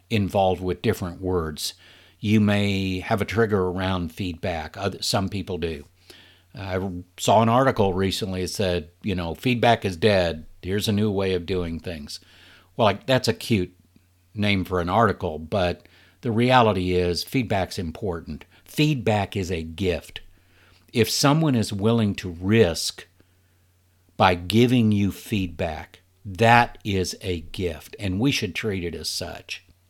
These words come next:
Consider changing from traditional performance management models to more of a contribution model of performance, where people have a voice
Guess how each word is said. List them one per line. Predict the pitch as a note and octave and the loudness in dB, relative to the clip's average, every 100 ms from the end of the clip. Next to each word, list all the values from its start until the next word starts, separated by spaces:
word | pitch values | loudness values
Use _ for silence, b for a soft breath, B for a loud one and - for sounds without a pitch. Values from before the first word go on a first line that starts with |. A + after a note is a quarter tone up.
| _ _ _ _ _ _ | _ _ _ _ _ _
Consider | - C3 - F3 F#3 E3+ - | 2 2 4 6 6 4 0
changing | - - A#2+ C3+ C3+ F#2+ E2 D#2+ | -2 0 2 2 2 0 -2 -4
from | D#2+ A2+ G2+ F#2 F2+ E2 b b b b G#3 - _ _ | -4 0 0 0 -2 -6 b b b b -12 -12 _ _
traditional | - B2 F#2 A2+ B2+ - A#2+ A2 A#2 | 0 2 4 4 4 4 2 2 0
performance | - - G#2 B2+ G#2+ G#2+ F2+ | -4 -4 0 4 4 2 0
management | G2+ F#2+ A2+ - A2+ A2 | -4 -2 -2 -2 -2 -2
models | G2+ G2+ G#2 A2 - - b b b b b b | -2 -2 -2 -4 -6 -10 b b b b b b
to | - | 2
more | A#2+ C3 E3 | 4 6 4
of | C#3 | 4
a | G#2+ | 0
contribution | - - C#3+ C3+ - A2 F2+ G2+ G#2 A#2 - G#2 F2 D#2+ - _ _ _ _ | -2 -6 -2 -2 0 -2 -2 -2 2 2 2 -2 -2 -4 -8 _ _ _ _
model | G#2+ G2 G2 F2 | 0 2 4 2
of | E2+ - | -2 -4
performance, | G2 F2+ G2 D#2+ D2+ - - b b b b | -6 -4 -4 -4 -6 -10 -14 b b b b
where | - G#2+ | 0 0
people | - D3+ D#3 C#3 | 2 -2 0 0
have | A#2+ A2+ G2 | 2 0 0
a | |
voice | F2 F2 A2+ A2 A2 G#2+ - | -4 -4 0 4 2 0 -4